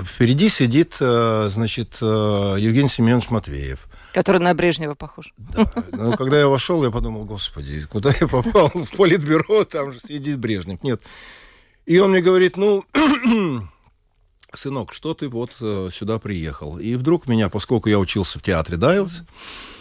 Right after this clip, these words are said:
Speaker 1: и играл, естественно, как студент в массовках и так далее, и как-то очень мы, ну,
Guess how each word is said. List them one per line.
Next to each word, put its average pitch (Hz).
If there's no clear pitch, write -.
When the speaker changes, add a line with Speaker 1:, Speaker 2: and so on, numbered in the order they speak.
Speaker 1:
и 113
играл, 139
естественно, 101
как 98
студент 104
в 82
массовках 113
и 104
так 95
далее, 139
и 143
как-то 190
очень 156
мы, 127
ну, 120